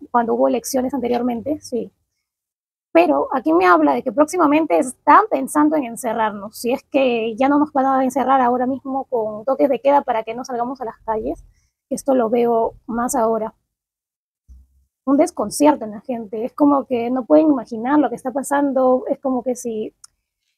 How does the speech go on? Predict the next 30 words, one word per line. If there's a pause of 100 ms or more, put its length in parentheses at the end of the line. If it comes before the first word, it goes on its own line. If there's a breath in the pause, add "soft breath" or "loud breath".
(120)
la
gente
no
tiene
derecho
a
opinar,
no
tiene
derecho
a
salir
a
las
calles,
ve
su
libertad
restringida,
incluso
su
libertad
financiera,
porque
el
dinero
no
alcanza
para
nada.